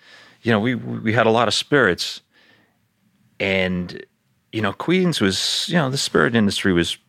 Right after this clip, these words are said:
pretty simple back then. But even back then, you know, we were selling Jim Beam. And even back then, Jim Beam, it's like I'd go in, I'd go into all these restaurants and I'd take out that bottle of Jim Beam and they'd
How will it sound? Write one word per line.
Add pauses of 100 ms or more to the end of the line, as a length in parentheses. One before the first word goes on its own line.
pretty
simple
back
then.
But
even
back
then,
you
know,
we
were
selling
Jim
Beam. (880)
And
even
back
then,
Jim
Beam,
it's
like
I'd
go
in,
I'd
go
into
all
these
restaurants (560)
and
I'd (400)
take
out
that
bottle
of
Jim
Beam (840)
and
they'd